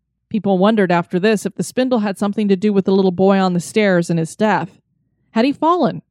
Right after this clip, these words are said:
and this was a reason why? Or was that date the date of his death? The spindle was again found to be sticking out sometime later and had to be repaired again. Pretty freaky.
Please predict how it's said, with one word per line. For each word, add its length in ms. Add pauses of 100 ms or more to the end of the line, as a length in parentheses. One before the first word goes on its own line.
(100)
and 140
this 140
was 100
a 80
reason 360
why? 380 (380)
Or 80
was 160
that 260
date 280
the 60
date 240
of 100
his 180
death? 480 (600)
The 60
spindle 280
was 120
again 360
found 260
to 60
be 100
sticking 400
out 160
sometime 460
later 440 (120)
and 120
had 200
to 80
be 100
repaired 560
again. 540 (640)
Pretty 180
freaky. 640